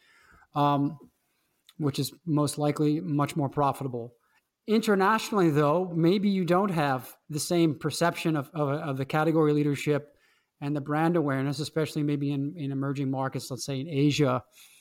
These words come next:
Um, and there, maybe the techie, more startup-y brand is the way to go, because there you do wanna establish the brand with, uh, with the hot startups and, and, and the, the cool tech companies that are emerging.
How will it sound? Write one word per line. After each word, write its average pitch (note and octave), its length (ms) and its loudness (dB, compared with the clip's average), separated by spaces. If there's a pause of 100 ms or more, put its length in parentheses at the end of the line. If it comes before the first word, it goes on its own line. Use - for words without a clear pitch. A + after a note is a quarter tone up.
(360)
Um, C#3 440 0 (880)
and E3+ 260 2
there, G3+ 380 4
maybe F#3 300 -2
the F#3+ 120 -4
techie, G3+ 600 2
more F#3 180 4
startup-y G#3+ 460 2
brand D#3+ 340 0
is D3 80 0
the E3 80 0
way E3+ 140 4
to E3 60 2
go, F#3 220 4
because D#3+ 360 0 (120)
there E3+ 440 0
you F#3 200 0
do F#3 200 2
wanna G3 220 2
establish F3+ 640 -2
the E3+ 100 -2
brand D#3 480 0 (680)
with, E3 300 0 (140)
uh, D#3 280 2
with E3 200 0
the D#3 80 0
hot E3+ 260 0
startups F#3 540 0
and, D#3+ 220 -2
and, D#3+ 340 0
and D3+ 220 -2
the, D3 400 -4
the D#3+ 100 0
cool F3+ 320 2
tech F3 240 0 (160)
companies D3 560 0
that D3 120 2
are D#3 120 0
emerging. D3+ 640 0